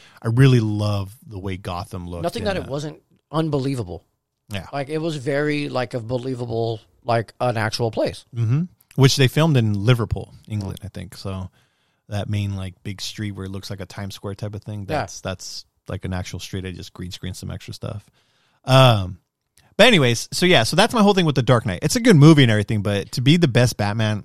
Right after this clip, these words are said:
Speaker 1: I'm sorry, it's not.
Speaker 2: And I think the only pe-, the only argument I think people make about that one,
Speaker 1: It's Heath
Speaker 2: honestly, is,
Speaker 1: Ledger.
Speaker 2: is Heath Ledger.
Speaker 1: Yeah.
Speaker 2: It's, it's Heath Ledger.
Speaker 1: And on, and even then, that Joker, he's a cool Joker, but that's, that's a,
Speaker 2: Uh,
Speaker 1: that's
Speaker 2: watch
Speaker 1: a,
Speaker 2: your mouth.
Speaker 1: that's a mob Joker.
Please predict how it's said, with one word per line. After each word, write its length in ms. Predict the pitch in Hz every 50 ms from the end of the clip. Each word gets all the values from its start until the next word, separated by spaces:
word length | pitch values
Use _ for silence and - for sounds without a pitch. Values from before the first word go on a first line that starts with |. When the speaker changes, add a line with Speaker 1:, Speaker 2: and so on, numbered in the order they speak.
| - 92
Speaker 1:
I'm 140 | 117 127
sorry, 420 | 123 - - - 90 95 95 95 95
it's 160 | 104 - -
not. 340 | - 101 113 135 117 87 78
Speaker 2:
And 100 | 170 170
I 60 | 165
think 180 | 165 180 190 170
the 100 | 135 143
only 160 | 147 156 160
pe-, 120 | - 151 143
the 100 | 131 139
only 280 | 143 160 170 151 135 -
argument 400 | 107 123 131 127 127 123 120 113
I 60 | 110
think 140 | - 123 107
people 180 | 123 - 127 113
make 180 | 107 110 107
about 220 | 127 104 110 107 -
that 160 | 113 101 98
one, 120 | 107 104 - _ -
Speaker 1:
It's 140 | 120 110
Heath 80 | - 139
Speaker 2:
honestly, 280 | 156 113 101 - 104 98
is, 100 | - 95
Speaker 1:
Ledger. 80 | 85
Speaker 2:
is 60 | -
Heath 180 | - 165 143 -
Ledger. 280 | 139 135 - - 80 - _ -
Speaker 1:
Yeah. 220 | 107 98 92 90 - _ -
Speaker 2:
It's, 160 | 160 160 -
it's 160 | - 160 - -
Heath 200 | 160 147 - -
Ledger. 120 | 147 147
Speaker 1:
And 80 | 180 196
on, 140 | 208 226 -
and 240 | 208 208 202 214 196
even 240 | 247 262 269 170
then, 300 | 123 110 117 139 170 175
that 240 | 127 117 135 160 160
Joker, 640 | 113 107 113 117 135 139 - 180 180 185 190 185 - -
he's 240 | 151 156 233 247 262
a 60 | -
cool 240 | - - - - 139
Joker, 380 | 101 120 127 147 - 196 180
but 160 | 147 165 -
that's, 220 | - 190 220 127 135
that's 240 | 135 160 196 233 -
a, 40 | 247
Speaker 2:
Uh, 300 | 160 156 160 160 156 - - - - -
Speaker 1:
that's 180 | - 190 190 185
Speaker 2:
watch 100 | 214 208
Speaker 1:
a, 20 |
Speaker 2:
your 80 | 202 208
mouth. 400 | 208 226 220 214 202 190 - - -
Speaker 1:
that's 240 | 160 196 202 -
a 40 | 262
mob 380 | 220 180 165 170 208 247 196 139
Joker. 480 | 113 110 92 87 - - - - -